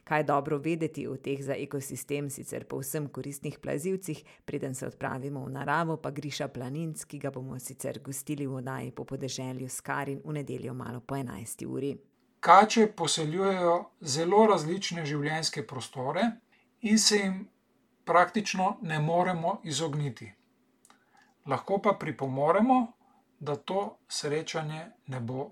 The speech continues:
Speaker 2: neprijetno. Če smo v naravi, se zaščitimo s primerno obutvijo, gledamo, kod stopamo,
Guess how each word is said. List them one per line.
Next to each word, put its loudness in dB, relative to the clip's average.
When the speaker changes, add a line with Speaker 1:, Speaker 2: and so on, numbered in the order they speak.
Speaker 2:
neprijetno. -10
Če 2
smo 4
v 4
naravi, 10
se -2
zaščitimo 0
s -2
primerno -4
obutvijo, 4
gledamo, 2
kod -6
stopamo, 2